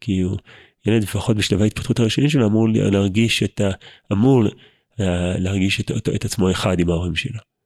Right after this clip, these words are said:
אמור להרגיש את ההורים שלו מובנים מאליהם. ואם הוא בגיל מאוד צעיר, בשלב התפתחות מאוד ראשוני מודה, אז זה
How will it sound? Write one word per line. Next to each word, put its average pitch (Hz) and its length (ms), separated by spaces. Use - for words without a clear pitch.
אמור 98 160
להרגיש 92 260
את 92 180
ההורים 92 180
שלו 95 160
מובנים 87 340
מאליהם. 78 360
ואם 98 280
הוא 98 200
בגיל 98 300
מאוד 101 300
צעיר, 90 200
בשלב 92 240
התפתחות 101 260
מאוד 92 140
ראשוני 98 300
מודה, 117 460
אז 95 100
זה 95 80